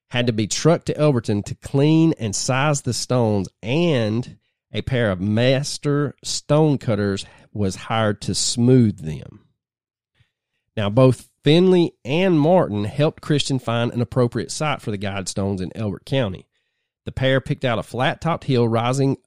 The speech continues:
above the pasture of the Double Seven Farms, with views in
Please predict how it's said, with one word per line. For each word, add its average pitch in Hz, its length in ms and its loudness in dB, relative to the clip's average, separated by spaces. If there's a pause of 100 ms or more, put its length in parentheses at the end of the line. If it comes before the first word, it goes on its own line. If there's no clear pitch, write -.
(220)
above 107 280 -2
the - 60 -8
pasture 135 580 -4
of 113 140 -4
the 101 80 -6
Double 117 320 -2
Seven 120 560 0 (180)
Farms, - 680 -6 (1000)
with 110 220 -2
views 147 540 2
in 104 240 -8